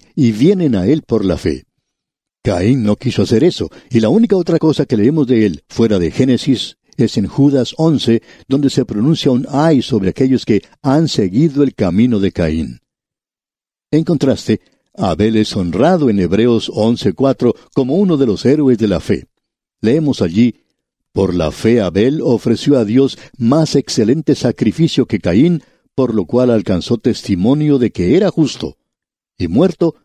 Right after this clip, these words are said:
aún habla por ella". En su libro Génesis, un comentario devocional,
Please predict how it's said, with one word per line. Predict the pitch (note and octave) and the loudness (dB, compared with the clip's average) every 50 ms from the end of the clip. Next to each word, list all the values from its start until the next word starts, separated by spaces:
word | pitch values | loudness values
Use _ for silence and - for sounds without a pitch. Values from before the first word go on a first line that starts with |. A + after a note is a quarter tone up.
| _ _ _ | _ _ _
aún | - G2 E2+ F#2+ C#3 F3 D#3+ D3+ | -6 -4 0 0 0 2 2 2
habla | D#3 D3+ D3 C#3 A#2+ | 0 0 0 -2 0
por | - A2+ G2 | 0 0 -2
ella". | F2 D#2 D2+ C#2+ C#2 - _ _ _ _ _ _ _ _ _ _ _ _ _ _ _ _ _ _ _ _ _ _ _ _ _ _ _ _ _ _ - | -2 -2 -4 -8 -10 -12 _ _ _ _ _ _ _ _ _ _ _ _ _ _ _ _ _ _ _ _ _ _ _ _ _ _ _ _ _ _ -4
En | - C3 B2+ | -4 -2 0
su | - E3 | 0 -2
libro | E3+ F3+ D#3 D#3 D#3 D3 - _ _ _ _ _ | -2 0 0 0 -2 -2 -4 _ _ _ _ _
Génesis, | - - D3+ E3+ D#3+ C#3 - - C3+ B2+ - - - - | -6 -2 -2 0 0 -2 -2 0 -2 -2 -2 -6 -10 -4
un | - B2 B2+ | -2 -2 0
comentario | - B2+ G2+ F#2 E2 D#2+ - G2 F#2+ F#2+ F#2+ G2+ F#2 | 0 0 0 0 -2 -2 -2 -2 -2 0 0 -2 -2
devocional, | E2 E2+ D#2 E2+ - - - D#2 F2+ G#2+ F#2 D#2+ E2 G#2 | -2 -2 -4 -4 -6 -6 -6 -2 -2 -2 -2 -2 -6 -8